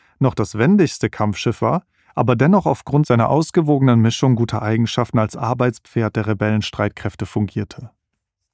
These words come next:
Die Y-Flügler waren bekannt für ihre Zähigkeit und Kampfstärke, was ihnen auch den,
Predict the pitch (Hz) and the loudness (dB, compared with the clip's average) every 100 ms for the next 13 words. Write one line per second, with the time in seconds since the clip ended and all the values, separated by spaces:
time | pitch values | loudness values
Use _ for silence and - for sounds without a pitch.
0 | _ _ _ 135 160 - 202 170 - 135 | _ _ _ 0 0 0 0 0 2 0
1 | 127 117 104 107 113 110 - 127 120 - | 2 2 2 2 2 0 0 2 2 0
2 | 123 107 - - 117 120 - - 107 107 | -2 -2 -4 -4 -2 -2 -4 -2 -2 -2
3 | - 117 113 107 - 98 98 107 95 _ | -2 0 0 0 -4 -6 -6 -10 -10 _
4 | _ - _ 156 151 139 123 117 120 117 | _ -20 _ -2 2 2 4 4 2 2
5 | 120 107 98 95 | 0 2 -2 -6